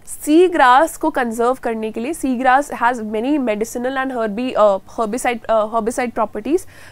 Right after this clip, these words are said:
तो उसको कंजर्व करने के लिए आपका जो सी ग्रास इकोसिस्टम है पार्क बे में, उसको कंजर्व करने के लिए conserving dugong is very much important, otherwise this ecosystem will die out। So it would improve the sea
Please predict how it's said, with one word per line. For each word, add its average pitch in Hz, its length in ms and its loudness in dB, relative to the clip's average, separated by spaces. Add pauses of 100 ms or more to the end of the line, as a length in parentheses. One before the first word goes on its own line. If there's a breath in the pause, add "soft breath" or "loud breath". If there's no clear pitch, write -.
तो - 100 -12
उसको 381 300 -2
कंजर्व 302 380 4
करने 247 360 0
के 247 100 -6
लिए 285 220 -2
आपका - 320 0
जो 269 100 0
सी 269 200 -2
ग्रास 262 320 0
इकोसिस्टम 254 560 -4
है 277 80 -2
पार्क 226 300 0
बे 226 100 -4
में, 233 120 -6
उसको 320 240 -6
कंजर्व 247 340 -2
करने 226 300 -6
के 233 80 -8
लिए 330 160 -6 (380 loud breath)
conserving 285 580 0
dugong 254 480 0
is 285 180 -2
very 233 280 0
much 240 200 -4
important, 214 360 -2
otherwise 247 520 0
this 294 120 -4 (100)
ecosystem 233 520 -2 (400 loud breath)
will 320 220 6 (280 soft breath)
die 214 240 4
out। 175 240 -4 (220 soft breath)
So - 180 -12
it 302 160 -4
would 403 160 2 (140)
improve 302 420 0
the 349 80 2
sea 285 260 2